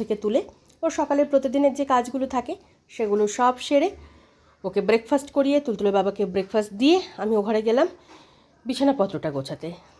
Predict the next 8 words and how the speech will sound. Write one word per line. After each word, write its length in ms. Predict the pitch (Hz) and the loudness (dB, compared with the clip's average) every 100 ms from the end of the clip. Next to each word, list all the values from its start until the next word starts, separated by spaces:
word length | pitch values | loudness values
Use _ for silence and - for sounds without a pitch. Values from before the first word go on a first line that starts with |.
| _ | _
আজকে 240 | 269 269 - 294 | -4 -2 2 4
মোটামুটি 300 | 285 285 285 240 | 4 2 2 0
দশটা 300 | 233 - 269 269 269 | 0 0 0 0 -2
কুড়ি 160 | 277 269 | -4 -2
পঁচিশের 360 | 262 262 285 269 | -2 -2 0 2
মধ্যে 240 | 254 247 349 - _ _ _ | 0 0 -4 -6 _ _ _
ওদের 180 | 220 247 226 | -4 -2 -2
দুজনারই 360 | 233 254 254 | 2 2 2